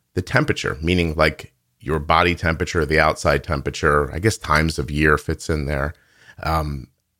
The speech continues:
I have to admit, I don't know that I see it that often.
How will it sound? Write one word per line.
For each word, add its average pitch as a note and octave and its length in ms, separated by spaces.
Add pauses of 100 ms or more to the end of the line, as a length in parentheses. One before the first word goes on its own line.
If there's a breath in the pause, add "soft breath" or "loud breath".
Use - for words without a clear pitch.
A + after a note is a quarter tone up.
(140)
I G2+ 160
have A#2 300
to F#2+ 160
admit, F2+ 420 (1200)
I A#2+ 120
don't D3 240
know G2+ 220
that G2 120
I F2 140
see G2 340
it - 200
that C#2+ 180
often. A#1+ 520